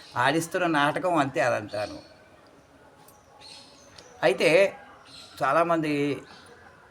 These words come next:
ఈ గురు చరిత్ర అధ్యాయము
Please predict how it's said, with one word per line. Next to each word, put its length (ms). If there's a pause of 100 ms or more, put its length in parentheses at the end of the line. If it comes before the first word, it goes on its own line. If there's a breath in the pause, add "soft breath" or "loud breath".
(460)
ఈ 120
గురు 220
చరిత్ర 680 (540)
అధ్యాయము 720